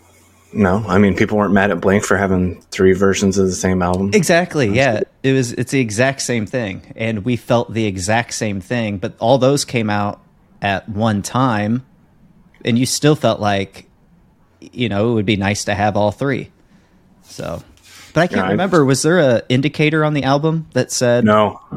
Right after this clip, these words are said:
Speaker 2: So
Speaker 1: It was
Speaker 2: you
Speaker 1: just
Speaker 2: were,
Speaker 1: you opened it, yeah.
Speaker 2: <laughs> you were taking a chance. That's even, that's worse. But,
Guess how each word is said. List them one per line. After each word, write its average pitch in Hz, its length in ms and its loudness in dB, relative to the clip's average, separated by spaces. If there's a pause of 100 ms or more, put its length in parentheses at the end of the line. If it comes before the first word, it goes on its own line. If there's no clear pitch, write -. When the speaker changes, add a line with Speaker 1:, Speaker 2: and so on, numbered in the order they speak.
(120)
Speaker 2:
So - 180 0
Speaker 1:
It 123 60 6
was 98 160 2
Speaker 2:
you 147 80 4
Speaker 1:
just 147 160 2
Speaker 2:
were, 107 40 4
Speaker 1:
you 95 100 6
opened 95 280 2
it, 98 160 2
yeah. 104 180 0
Speaker 2:
<laughs> - 80 -20
you 233 120 -2
were - 120 -6
taking - 440 -4
a - 40 -6
chance. 147 360 -2 (160)
That's 160 240 2
even, 131 180 2
that's 156 240 2
worse. 104 480 -4 (560)
But, - 320 0